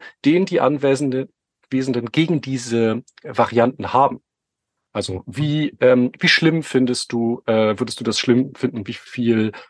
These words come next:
ähm, wie viel Bauchgrummen hast du damit, äh, wenn wir, ähm, das, wenn wir diesen Vorschlag umsetzen?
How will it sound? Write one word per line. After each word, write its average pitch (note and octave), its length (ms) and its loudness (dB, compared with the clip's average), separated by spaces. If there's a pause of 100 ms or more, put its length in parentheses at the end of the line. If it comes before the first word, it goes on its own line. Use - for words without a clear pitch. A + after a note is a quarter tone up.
(160)
ähm, G2 420 -2
wie - 40 -12
viel C3 140 0
Bauchgrummen D3+ 1160 2
hast C3+ 280 -2
du B2+ 60 -2
damit, A2+ 440 0 (300)
äh, G#2 140 -6
wenn G2+ 280 0
wir, G2 360 -2 (120)
ähm, F#2 320 -8
das, - 440 0
wenn G2 120 -10
wir G#2 60 -6
diesen G3 200 2
Vorschlag - 420 0
umsetzen? - 520 -14